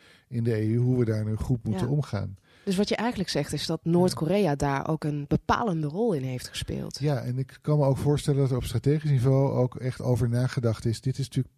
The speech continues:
Speaker 1: perfect om aan te jagen in samenlevingen, in staten die je als vijand ziet of als
Speaker 2: Ja.
Speaker 1: potentiële vijand, zoals de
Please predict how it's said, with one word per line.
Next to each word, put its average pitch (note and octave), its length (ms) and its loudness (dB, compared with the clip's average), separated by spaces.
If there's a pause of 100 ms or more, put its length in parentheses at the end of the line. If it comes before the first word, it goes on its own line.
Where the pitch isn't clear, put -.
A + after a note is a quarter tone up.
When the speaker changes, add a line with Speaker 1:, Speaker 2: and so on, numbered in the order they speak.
(140)
Speaker 1:
perfect - 480 0
om C3 100 -2
aan C3+ 160 -2
te B2+ 100 -6
jagen A2 480 -6
in B2 160 -4
samenlevingen, A2+ 840 0
in A#2 120 -4
staten C3+ 500 0
die B2+ 120 0
je B2+ 100 2
als G#2 260 -4
vijand E3 360 -4
ziet G#2 200 -6
of G#2 80 -6
als A#2 100 -4
Speaker 2:
Ja. G3+ 80 -8
Speaker 1:
potentiële A#2 540 0
vijand, G#2 420 -6
zoals A2 220 -4
de A2+ 100 -4